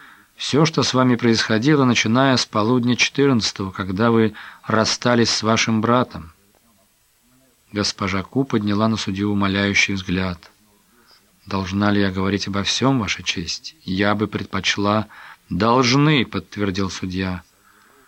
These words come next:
«Ваше исчезновение связано, по крайней мере, с одним убийством и, вероятно, с другими тяжкими преступлениями. Я слушаю». Некоторое время она молчала в нерешительности, затем начала.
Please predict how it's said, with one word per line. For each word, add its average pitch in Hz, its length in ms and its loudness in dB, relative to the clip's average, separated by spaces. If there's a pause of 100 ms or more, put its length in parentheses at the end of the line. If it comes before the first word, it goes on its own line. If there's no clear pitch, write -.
(300)
«Ваше 120 400 2
исчезновение 120 840 2
связано, 120 520 2
по 113 120 0
крайней 117 340 2
мере, 117 380 2 (380)
с - 120 -4
одним 117 340 4
убийством 123 720 2 (480)
и, 117 80 0
вероятно, 123 760 4
с 113 80 2
другими 123 460 4
тяжкими 101 480 0
преступлениями. 98 960 -2 (260)
Я 117 220 2
слушаю». 87 580 -2 (1500)
Некоторое 120 580 2
время 113 380 4
она 107 160 4
молчала 117 580 2
в 110 60 0
нерешительности, 104 800 -2
затем 98 360 -2
начала. 95 580 -2